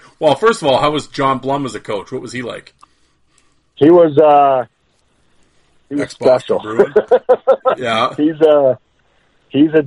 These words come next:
Speaker 2: he's a different cat. Um, he just got a job as a commissioner of some league, I think, too. Uh,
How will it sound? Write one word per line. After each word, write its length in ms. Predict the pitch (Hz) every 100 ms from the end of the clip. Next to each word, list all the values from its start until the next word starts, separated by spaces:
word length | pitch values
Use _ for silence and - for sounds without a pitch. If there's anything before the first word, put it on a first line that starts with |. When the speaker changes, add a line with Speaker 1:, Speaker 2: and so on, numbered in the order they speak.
| 131
Speaker 2:
he's 400 | 131 127 147 147
a 60 |
different 600 | 143 139 147 - 151 147 -
cat. 340 | 139 131 107 -
Um, 540 | 127 113 113 110 110 117 _ _
he 160 | - 180
just 180 | 202
got 160 | - 143
a 60 | 135
job 400 | 120 120 147 139
as 80 | 123
a 60 |
commissioner 640 | - 123 131 139 165 151
of 100 | 120 -
some 200 | 110 110
league, 280 | 110 104 101
I 120 | 101
think, 300 | 107 107 -
too. 320 | 127 135 117 _ _ _ _ _ _ -
Uh, 420 | 110 107 107 107